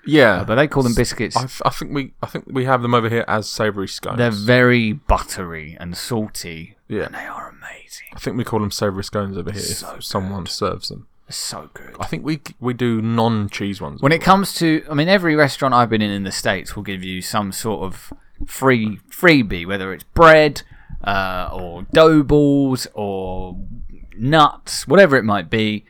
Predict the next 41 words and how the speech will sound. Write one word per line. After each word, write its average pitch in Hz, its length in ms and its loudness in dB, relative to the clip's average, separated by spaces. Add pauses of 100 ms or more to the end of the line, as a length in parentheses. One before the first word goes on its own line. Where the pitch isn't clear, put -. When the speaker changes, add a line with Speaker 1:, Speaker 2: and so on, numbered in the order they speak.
(320)
Speaker 2:
The 113 80 -8
cheese 165 300 4
biscuits, - 840 -6 (240)
which 127 240 -4
they 151 280 0 (220)
call 196 220 8
bread. 95 480 2 (160)
So 117 240 0
if 120 200 -4
you've 160 100 -6
never 233 200 4
been 190 140 2
to 165 100 -6
Red 151 160 2
Lobster 143 340 2
and 95 240 -2
they 104 100 -2
say, 104 140 -4
"Do 110 100 -4
you - 20 2
want 185 100 0
some 156 140 -4
bread?" 196 420 6 (440)
You 120 100 -6
say, 131 140 4
"Yes." 135 500 4 (420)
There's 147 160 -6
no 190 120 6
loaf 170 320 8
coming - 240 -8
up. - 180 -12 (280)
You're 131 80 -4
getting 143 180 2
these 139 220 0 (100)
scones. - 800 2
<laughs> - 20 -4
Speaker 1:
<laughs> - 100 -2
You 160 80 4
get - 240 -2
scones, - 480 0
yeah. - 180 -4